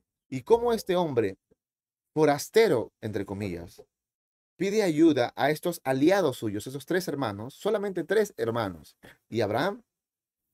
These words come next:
y van y hacen una guerra contra este conquistador que ya tenía tiempo atrás, eh, que les imponía, eh, impuestos,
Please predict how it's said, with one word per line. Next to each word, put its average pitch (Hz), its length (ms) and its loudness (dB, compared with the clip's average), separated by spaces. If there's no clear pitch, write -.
y 127 140 -2
van 170 240 0
y 147 140 2
hacen 160 340 2
una 156 220 -2
guerra 131 580 2
contra 151 420 0
este 208 240 -2
conquistador 180 840 0
que 120 140 -6
ya 226 200 2
tenía 175 540 0
tiempo 185 300 0
atrás, 92 400 -4
eh, 117 340 2
que 139 100 0
les 131 200 2
imponía, 151 840 0
eh, 113 220 -4
impuestos, 165 1000 2